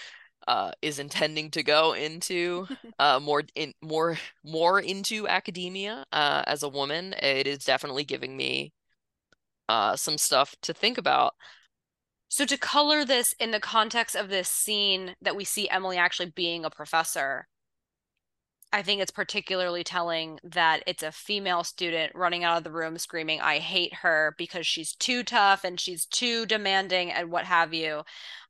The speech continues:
Speaker 2: Um, that in retrospect is a little icky.
Speaker 1: It is a little icky. It is.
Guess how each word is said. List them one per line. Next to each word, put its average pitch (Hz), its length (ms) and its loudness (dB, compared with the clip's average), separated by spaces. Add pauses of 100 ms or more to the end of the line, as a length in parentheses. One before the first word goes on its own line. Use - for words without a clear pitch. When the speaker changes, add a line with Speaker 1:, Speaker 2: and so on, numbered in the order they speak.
Speaker 2:
Um, 160 580 -2 (640)
that 175 580 2 (140)
in 233 220 0
retrospect - 1120 0 (1500)
is 254 100 -4
a 269 40 -4
little 302 220 0
icky. 466 420 -2 (1600)
Speaker 1:
It 254 100 6
is 294 140 2
a 220 60 0
little 156 200 6
icky. 131 400 0 (640)
It 165 120 -2
is. - 400 -4